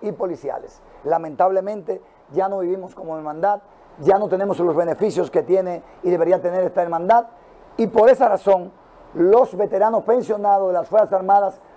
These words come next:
como de la Policía Nacional nos han solicitado participar en la contienda anterior y en la actual, y nosotros hemos asumido el reto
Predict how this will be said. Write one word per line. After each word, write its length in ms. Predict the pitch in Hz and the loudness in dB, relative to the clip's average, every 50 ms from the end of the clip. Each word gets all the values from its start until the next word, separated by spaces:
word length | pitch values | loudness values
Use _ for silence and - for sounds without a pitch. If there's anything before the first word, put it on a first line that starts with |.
| - - | -18 -6
como 160 | - 180 196 | -4 0 2
de 80 | 190 180 | 2 2
la 100 | 175 165 | 2 2
Policía 340 | - 170 170 160 - 214 214 | 0 -2 -4 0 0 0 0
Nacional 460 | 202 - 190 190 190 190 185 180 - - - - - | 0 0 0 2 2 2 2 0 -8 -16 -20 -20 -12
nos 260 | - 185 208 185 - - | -4 -2 -2 -2 -4 0
han 200 | - 269 302 285 | 0 2 2 2
solicitado 520 | - 247 233 202 175 190 - 233 214 214 - | 2 2 0 2 0 0 4 4 4 4 4
participar 680 | 202 233 247 175 - - - - - 208 196 190 190 - _ _ - _ _ _ _ _ - - - | 2 0 0 -2 -8 -8 -2 4 6 6 6 6 2 -4 _ _ -20 _ _ _ _ _ -18 -4 0
en 300 | 196 190 190 190 185 185 | 2 2 2 0 0 -2
la 140 | 202 214 | -2 0
contienda 400 | - 196 190 147 214 247 277 277 | 0 -2 -2 2 4 4 6 6
anterior 500 | 277 254 - - 240 262 294 320 - - - - _ _ _ _ _ _ - 247 | 4 4 4 2 4 8 8 6 6 6 2 -16 _ _ _ _ _ _ -10 -4
y 80 | 214 | -2
en 120 | 208 202 190 | -2 0 2
la 100 | 185 165 | 0 0
actual, 480 | - - 185 185 180 160 151 143 - - | 0 0 2 2 4 2 2 -2 -6 -10
y 60 | - 175 | -10 -8
nosotros 420 | 170 156 - 190 175 208 175 165 - | -8 -4 -4 -2 -2 -2 -4 -2 -2
hemos 240 | - 202 208 190 - | -2 0 0 0 -2
asumido 380 | 175 - 165 175 196 196 185 175 | -2 -2 -2 -2 0 4 4 4
el 100 | 156 185 | 6 6
reto 320 | 262 277 - - - - | 4 4 4 2 -6 -8